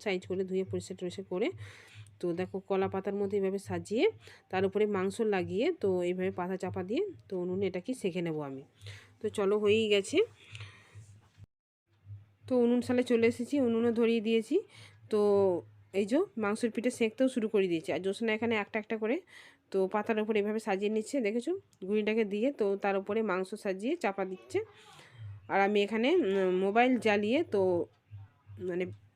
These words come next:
মাংসের পিঠেটাকে সেঁকছি। কারণ দেখো না, এখানে লাইট থাকে, তো আজকে এমন অবস্থা কেউ নেই বাড়িতে, তো লাইটটা অন্যদিকে জ্বলছে, মানে এই দিকটার আলোটা আসছে না, ছাওয়া পড়ে গেছে। দু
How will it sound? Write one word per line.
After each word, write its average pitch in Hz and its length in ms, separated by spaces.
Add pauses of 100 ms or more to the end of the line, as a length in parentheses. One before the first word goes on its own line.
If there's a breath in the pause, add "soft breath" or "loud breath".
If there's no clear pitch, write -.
(120)
মাংসের 202 260
পিঠেটাকে 208 320
সেঁকছি। 180 360 (640 loud breath)
কারণ 240 160 (100)
দেখো 240 160
না, 240 100
এখানে 247 260 (240)
লাইট 226 180 (140)
থাকে, 247 300 (140)
তো 220 60 (140)
আজকে - 200
এমন 262 200 (100)
অবস্থা 269 240 (120)
কেউ 262 160
নেই 254 240
বাড়িতে, 220 280 (140)
তো 254 80 (220)
লাইটটা 220 260
অন্যদিকে 240 500
জ্বলছে, 196 320
মানে 196 200 (100)
এই 208 60
দিকটার 233 320
আলোটা 202 360
আসছে - 220
না, 233 100
ছাওয়া 190 300
পড়ে 165 200
গেছে। 127 220 (1120)
দু 214 100